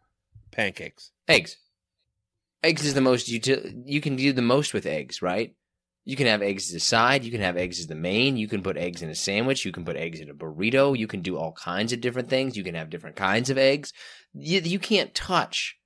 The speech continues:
Speaker 2: the utility of eggs with any other kind of thing. Like, hey, you got pancake batter. Okay, well, I guess I'm making pancakes. It's not like you can make fifteen different things with pancake batter. Waffles are just waffles.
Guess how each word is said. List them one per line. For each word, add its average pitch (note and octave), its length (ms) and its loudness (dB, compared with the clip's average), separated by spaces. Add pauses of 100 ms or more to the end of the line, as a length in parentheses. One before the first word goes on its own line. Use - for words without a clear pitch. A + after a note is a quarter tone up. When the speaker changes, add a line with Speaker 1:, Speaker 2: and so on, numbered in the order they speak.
(240)
Speaker 2:
the A2+ 100 2
utility A2 840 2
of F#2 220 -4 (120)
eggs A#2 320 0
with G#2+ 160 -12 (140)
any C3+ 260 4
other A#2+ 160 4
kind A#2 260 0
of A2+ 80 -2
thing. A2+ 280 0
Like, F#2 160 -4
hey, C3+ 100 4
you B2+ 100 2
got A#2 140 4
pancake B2+ 420 -2
batter. F2+ 280 0
Okay, C3 320 2
well, C3+ 140 4
I - 20 4
guess C#3 180 0
I'm C#3 100 0
making C#3 280 -2
pancakes. C3+ 600 2 (260)
It's - 80 -16
not C#3 140 6
like C3+ 160 4
you B2+ 100 -8
can A#2 140 -4
make B2 200 0
fifteen C3+ 500 0
different A2 340 -2
things B2+ 320 0
with G2+ 160 -14
pancake A#2 520 -2
batter. C#2+ 380 -6 (340)
Waffles G#2+ 420 2
are G2 60 -4
just E2+ 280 -6
waffles. - 520 -10